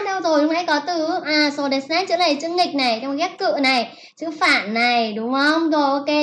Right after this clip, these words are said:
chữ này là chữ đáo, đảo, đúng không? Trong từ thâu đây mất, đúng không ạ? Vậy nó phải là chữ này ạ, desu ne, korobimasu, đúng không? Chữ chuyển là bị ngã các bạn nhá, trong từ jitensa, đúng không? Đó, hoặc tên Kim, đó, đấy là ông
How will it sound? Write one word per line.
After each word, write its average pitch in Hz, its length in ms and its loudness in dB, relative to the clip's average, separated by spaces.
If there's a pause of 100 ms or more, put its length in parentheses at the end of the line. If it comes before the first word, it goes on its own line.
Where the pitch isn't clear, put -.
chữ 294 80 0
này 277 140 0
là 233 80 -4
chữ 311 140 -6
đáo, 302 520 2
đảo, 240 400 0
đúng 240 180 -2
không? 311 220 0
Trong 302 160 2
từ 269 140 -2
thâu 302 380 2
đây 359 120 2
mất, 392 260 0 (360)
đúng 269 140 0
không 320 120 2
ạ? 233 100 -4
Vậy 247 180 2
nó 247 180 -2
phải 269 120 0
là 214 100 -2
chữ 262 160 -4
này 277 220 2
ạ, 214 280 -2
desu 214 180 -8
ne, 233 280 -2
korobimasu, 294 640 2 (260)
đúng 226 140 -10
không? 254 100 -4
Chữ 311 240 -8
chuyển 240 300 0
là 214 80 -6
bị 233 140 -6
ngã 285 220 -2
các 392 200 -6
bạn 381 220 -4
nhá, 427 180 0 (320)
trong 294 140 2
từ 269 60 2
jitensa, 339 760 0
đúng 254 120 -2
không? 311 240 2 (100)
Đó, 214 220 -8
hoặc 247 200 -4
tên 339 340 2
Kim, 381 360 -2
đó, 220 220 -8
đấy 240 140 0
là 294 80 -2
ông 269 140 -4